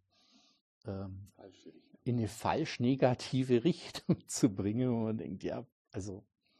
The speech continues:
Speaker 1: stimmt ja so eigentlich
Speaker 2: Ja.
Speaker 1: nicht, gell?
Speaker 2: Find, find ich ein super Schlusswort. Die Dinge einfach
Speaker 1: <laughs>
Speaker 2: viel, viel positiver sehen.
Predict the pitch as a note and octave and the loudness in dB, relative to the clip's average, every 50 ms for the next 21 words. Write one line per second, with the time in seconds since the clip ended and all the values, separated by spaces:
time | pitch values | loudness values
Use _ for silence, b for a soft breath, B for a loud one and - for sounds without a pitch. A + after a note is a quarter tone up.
0 | b b b b b b b b b b b b _ _ _ C3 A#2+ - _ _ | b b b b b b b b b b b b _ _ _ _ -20 -20 _ _
1 | _ _ _ - - - E3 F3 G3 G3 - G#2+ G2 F#2 G2 F#2+ F2 - E2 E2 | _ _ _ -12 2 6 6 6 6 6 4 2 2 2 -2 -6 -6 -6 -6 -8
2 | E2 _ _ - F2+ F2+ F2 - - F#2 D#2+ - - - - - - - - E2+ | -8 _ _ -16 -16 -16 -16 -16 -14 -14 -14 -14 -14 -20 -20 -20 -18 -12 -10 -8
3 | F2 G2 A2 - _ _ _ _ _ _ _ _ _ _ _ _ _ _ _ _ | -8 -8 -10 -12 _ _ _ _ _ _ _ _ _ _ _ _ _ _ _ _
4 | _ - B2 A2 G2+ G#2+ - C3 C3 C3 A#2+ G#2 G2 - C3 C3 - - G#2 F#2+ | _ -2 -2 -2 -2 -2 -2 -2 0 2 2 0 0 -2 -6 -6 -4 -8 -8 -8
5 | - - - B2 A#2+ - - - E2 - - - _ _ - F#2+ F#2 - - B2 | -8 -8 -8 -8 -8 -6 -6 -6 -6 -6 -8 -16 _ _ -10 -10 -8 -6 -6 -4
6 | C3 A2+ G#2 G2 F#2 - F#2+ F2+ - - - - B2 A#2+ - - _ _ _ _ | -4 -2 -4 -4 -6 -6 -8 -8 -8 -10 -10 -6 -6 -8 -8 -8 _ _ _ _
7 | - - A#2+ A2 - - A#2 B2+ A#2+ G#2+ F#2 - - F#2+ F2+ F#2 E2+ E2 - E2+ | -6 -4 -4 -4 -2 -2 -2 -2 -2 -6 -8 -8 -8 -8 -8 -8 -10 -10 -12 -12
8 | F2 F#2 G2 | -12 -12 -14